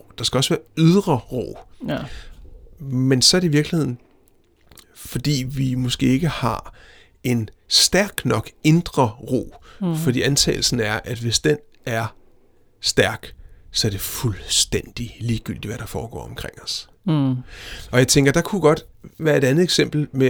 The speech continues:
Speaker 1: at sidde og læse en god bog. Hvis den nu er god nok, så er det ikke sikkert, du hører de der unger, der farer rundt og skriger.
Speaker 2: Nej, nej, det
Speaker 1: Er
Speaker 2: er
Speaker 1: det
Speaker 2: nok
Speaker 1: ikke rigtigt?
Speaker 2: rigtigt, jo.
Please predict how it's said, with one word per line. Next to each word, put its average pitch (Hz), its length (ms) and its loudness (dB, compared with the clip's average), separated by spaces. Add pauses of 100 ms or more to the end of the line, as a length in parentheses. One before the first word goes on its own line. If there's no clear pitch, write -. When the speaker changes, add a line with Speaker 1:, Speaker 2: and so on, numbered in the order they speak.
(100)
Speaker 1:
at - 60 -4
sidde 147 320 2
og 139 60 0
læse 131 460 0
en 127 80 0
god 139 160 -4
bog. - 260 -2 (760)
Hvis 127 200 4
den 147 180 4
nu 165 60 6
er 170 40 4
god 165 220 6
nok, 123 340 0 (1400)
så - 380 0
er - 20 6
det 156 60 4
ikke 160 100 0
sikkert, 165 180 0
du 147 60 2
hører 131 260 10
de 151 120 2
der 123 80 2
unger, 117 260 2
der 131 280 0
farer 113 240 0
rundt 117 280 -6
og 110 80 -4
skriger. - 400 -4
Speaker 2:
Nej, 170 240 6
nej, 160 160 4
det 139 80 0 (100)
Speaker 1:
Er 151 60 2
Speaker 2:
er - 20 6
Speaker 1:
det 147 40 8
Speaker 2:
nok 156 140 8
Speaker 1:
ikke 170 100 6
rigtigt? 139 180 2
Speaker 2:
rigtigt, 147 180 -4
jo. 151 80 0